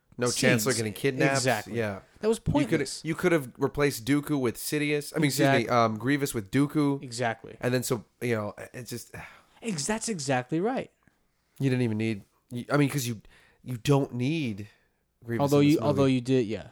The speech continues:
Speaker 2: you're right.
Speaker 1: You don't. If there was more foreshadowing in episode two of that character, sure, it would make sense, but he just shows up.
Speaker 2: He did, he literally just shows up
Speaker 1: Yeah.
Speaker 2: at the end, and it's like, where did this guy come from?
Speaker 1: Mm-hmm.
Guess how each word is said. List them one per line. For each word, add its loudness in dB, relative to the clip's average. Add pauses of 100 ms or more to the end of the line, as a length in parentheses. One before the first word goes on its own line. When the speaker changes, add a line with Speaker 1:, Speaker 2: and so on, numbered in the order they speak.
Speaker 2:
you're -10
right. -10 (200)
Speaker 1:
You -10
don't. -8 (3000)
If -2
there 4
was 0
more 2
foreshadowing -2
in -2
episode -8
two -2
of -4
that -4
character, -4
sure, -2
it 0
would -4
make -8
sense, -6
but -8
he -10
just -12
shows -16
up. -8 (180)
Speaker 2:
He -8
did, -2
he 0
literally 4
just 0
shows 2
up 2
Speaker 1:
Yeah. -4
Speaker 2:
at -6
the -4
end, -6
and -10
it's -12
like, -6
where -2
did 0
this -4
guy -2
come -10
from? -12
Speaker 1:
Mm-hmm. -10